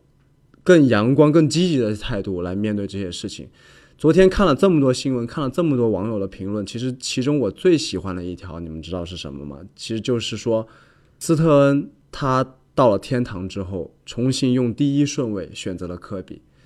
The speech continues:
这个是我觉得非常积极，也让我非常安慰的一种说法。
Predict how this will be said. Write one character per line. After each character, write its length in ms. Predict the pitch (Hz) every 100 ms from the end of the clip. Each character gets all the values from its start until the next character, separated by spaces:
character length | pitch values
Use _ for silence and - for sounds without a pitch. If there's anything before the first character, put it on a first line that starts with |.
| _ _ _ _
这 200 | - 147
个 180 | 117 101
是 300 | - - 110
我 160 | 92
觉 160 | 87 95
得 180 | 95 87
非 180 | - 123
常 220 | 110 110
积 220 | - 120
极， 340 | 104 90 90 - _ _ _
也 220 | - 110 101
让 180 | 117
我 100 | 110
非 140 | 95 131
常 100 | 117
安 260 | - 127 127
慰 100 | 117
的 100 | 87
一 120 | 85
种 140 | 80
说 220 | 78 85
法。 220 | 78 -